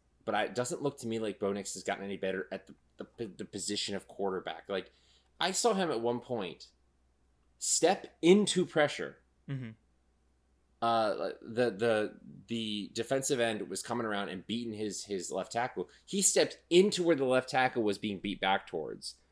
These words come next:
Speaker 1: That put him off back, so he's falling backwards, makes a throw wha-, that is entirely his fault that he's falling backwards in pressure.
Speaker 2: Mm-hmm.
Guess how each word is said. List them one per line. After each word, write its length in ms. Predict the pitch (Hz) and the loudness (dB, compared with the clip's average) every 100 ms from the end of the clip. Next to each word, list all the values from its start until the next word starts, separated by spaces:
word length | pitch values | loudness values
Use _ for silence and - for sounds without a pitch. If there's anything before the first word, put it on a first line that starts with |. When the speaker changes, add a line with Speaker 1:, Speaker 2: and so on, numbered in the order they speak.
| _ _ | _ _
Speaker 1:
That 140 | 135 127 | 2 4
put 120 | 147 | 2
him 100 | 131 | 2
off 300 | 127 165 - | 2 2 4
back, 220 | 131 120 | 2 4
so 100 | 123 | 0
he's 280 | 127 143 - _ | 0 -2 -6 _
falling 500 | - - 151 214 196 | -4 4 8 10 8
backwards, 540 | 127 127 - 113 107 104 | 6 4 4 2 -4 -4
makes 440 | 110 127 143 - | -2 0 0 -2
a 100 | - 117 | -2 -2
throw 640 | - 117 120 101 85 82 _ _ | -2 4 6 6 4 -2 _ _
wha-, 200 | 113 - - - | -6 -6 -8 -4
that 180 | 120 123 | 2 4
is 120 | 123 | 4
entirely 500 | 127 - 165 190 151 | 0 0 2 4 4
his 120 | 120 104 | 4 4
fault 220 | 113 95 | 4 4
that 80 | 98 | 0
he's 160 | 87 | -2
falling 280 | - 98 90 | 0 0 2
backwards 400 | 90 90 87 82 | 0 0 -2 -4
in 140 | 90 87 | -8 -6
pressure. 420 | 87 85 - 80 135 | -4 -4 -6 -12 -10
Speaker 2:
Mm-hmm. 200 | 131 | -10